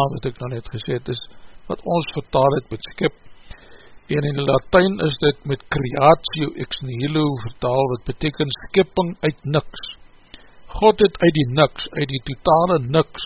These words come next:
het hy die hele ganse skepping, die heelal, sienlik en onskynsienlik, het hy uit niks in aansyn geroep, en hy onderhou dit alles deur sy woord.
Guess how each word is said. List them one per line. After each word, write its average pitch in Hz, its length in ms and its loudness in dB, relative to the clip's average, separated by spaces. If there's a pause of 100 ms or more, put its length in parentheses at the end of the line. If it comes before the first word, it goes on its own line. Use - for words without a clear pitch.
het 123 200 -4
hy 131 120 0
die 131 240 -6
hele 170 220 0 (180)
ganse 160 560 0 (720)
skepping, 110 560 0
die 135 180 -2
heelal, 147 540 4 (420)
sienlik 170 400 2
en 156 160 0
onskynsienlik, 147 880 -4 (640)
het - 220 -2
hy 143 100 4 (100)
uit 175 280 2
niks 139 380 4 (280)
in 180 200 0 (100)
aansyn 160 560 2
geroep, 143 540 2
en 151 140 6
hy 139 100 -2 (120)
onderhou 143 420 0
dit 147 260 0
alles 139 320 2 (100)
deur 127 220 4 (120)
sy 123 260 0
woord. 147 360 4